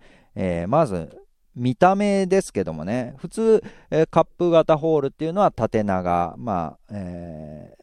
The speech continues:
ー、二十センチぐらいあるのかな。えー、で、筒状で直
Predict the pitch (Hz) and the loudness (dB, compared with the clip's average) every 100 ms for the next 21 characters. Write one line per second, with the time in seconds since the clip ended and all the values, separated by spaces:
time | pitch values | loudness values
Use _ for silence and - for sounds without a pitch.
0 | - - - _ 117 95 87 - 92 90 | -20 -20 -20 _ -6 -4 -6 -6 -6 -6
1 | - 98 95 98 117 117 135 165 151 156 | -6 -4 -2 -4 -2 0 0 -2 -4 -2
2 | 185 196 107 127 127 120 117 131 117 - | 0 0 -2 -2 0 0 0 -2 -2 -6
3 | 117 - 110 101 110 104 104 - 101 | -12 -4 -4 -2 0 0 -2 -4 -6